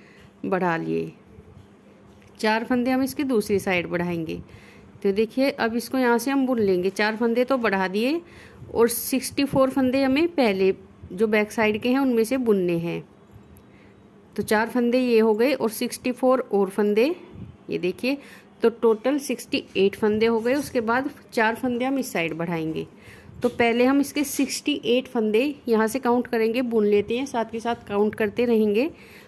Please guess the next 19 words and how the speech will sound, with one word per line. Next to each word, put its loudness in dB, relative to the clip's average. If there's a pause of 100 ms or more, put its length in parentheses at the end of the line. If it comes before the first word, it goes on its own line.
(140)
और 2
सिक्सटी -4
एट 2
फंदे 0
बुनने -4
के -8
बाद -6
फिर -8
दिखाएंगे। -8 (320)
ये -2
देखिए, -4 (500)
बाजू -2
बनाने -2
के -8
बाद -4
हमने -6
यहाँ -4
से -6
इसके -6